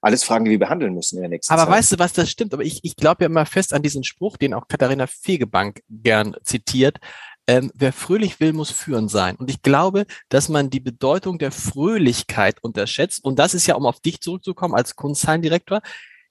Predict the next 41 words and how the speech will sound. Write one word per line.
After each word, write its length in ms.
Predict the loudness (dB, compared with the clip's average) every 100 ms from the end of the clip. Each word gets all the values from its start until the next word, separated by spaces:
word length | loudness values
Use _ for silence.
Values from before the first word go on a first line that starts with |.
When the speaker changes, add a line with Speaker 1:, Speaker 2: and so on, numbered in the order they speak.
| -4
Speaker 2:
es 120 | -2
gibt 140 | 2
ja 100 | 2 2
zwei 320 | 2 2 2
Mög-, 180 | 0 -2
es 100 | -4
gibt 160 | -2 -2
einfach 160 | -2
nur 100 | -2
zwei 220 | -2 -2 -2
Möglichkeiten. 460 | -4 -8 -2 -2
Und 80 | 0
das 80 | 2
Gleiche 200 | 2 4
gilt 160 | 2
jetzt 160 | 2 -2
für 140 | -10
Karl 260 | -8 -2 2
Lauterbach 420 | 2 2 2 0
und 60 | -2
das 140 | -2
Gleiche 200 | 0 0
gilt 120 | 0 -8
für 100 | -4
Olaf 200 | -4 -4
Scholz 280 | -4 -6 -6
und 120 | -6
für 160 | -4
alle. 240 | 2 4 2 -4 -20 _ _ -10 2
Entweder 460 | 2 4 2 4
das 240 | 2 0 -2
Amt 360 | -4 -4 -12
prägt 260 | -6 -4 -2
die 80 | -2
Person 560 | 0 -2 -2 -2 -4 -6 _ _ _ _ _ _
oder 180 | 0 2
die 100 | 2
Person 380 | 2 -2 0 -4
prägt 240 | -4 0
das 160 | 0 2
Amt. 280 | 0 -2